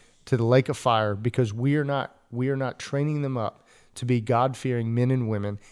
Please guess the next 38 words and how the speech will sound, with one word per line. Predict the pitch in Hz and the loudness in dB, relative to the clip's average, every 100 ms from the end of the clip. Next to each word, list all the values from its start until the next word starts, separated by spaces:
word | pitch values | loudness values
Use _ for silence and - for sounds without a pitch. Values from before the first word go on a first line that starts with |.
| - | -6
and | 113 | 0
we're | 127 139 | 2 2
not | 139 - | 0 -4
calling | - 143 143 139 | -2 0 2 0
them, | 135 127 - | -2 -4 0
uh, | 117 - 127 | -2 -2 -4
we're | 123 127 | 0 0
not | 123 - | -2 -4
creating | - 127 135 143 139 | -4 0 2 2 -2
them | 131 127 120 | -2 -4 -4
or | 104 101 | -4 -6
raising | 110 110 117 139 143 151 | -8 -4 4 4 4 0
them | 139 117 | 0 0
up | 107 - - - - | -2 -8 -20 -20 -4
to | 120 | 0
be | 120 113 104 _ - | 2 0 -2 _ -10
a | 101 | -4
light | 110 135 | 0 0
in | 135 123 | 0 -2
the | |
darkness. | 113 113 117 110 - - - _ _ _ - | 0 -2 -2 -8 -12 -16 -18 _ _ _ -6
And | 127 | -2
so | - 123 | 0 2
darkness | 135 151 208 139 - | 6 6 4 -4 -2
is | 120 | -6
going | 110 131 127 | 0 0 0
to | |
surround | 107 113 120 139 156 | -4 -4 -2 0 -2
us, | 147 | -2
and | 117 | -4
darkness | 117 131 151 135 131 | 2 0 0 -4 -4
is | 110 | -4
gonna | 127 117 | -4 -4
continue | 113 104 139 143 | -6 -4 -2 0
to | 135 | -2
choke | 127 139 131 | -2 -4 -4
us | 131 113 | -6 -4
out | 101 - | -4 -6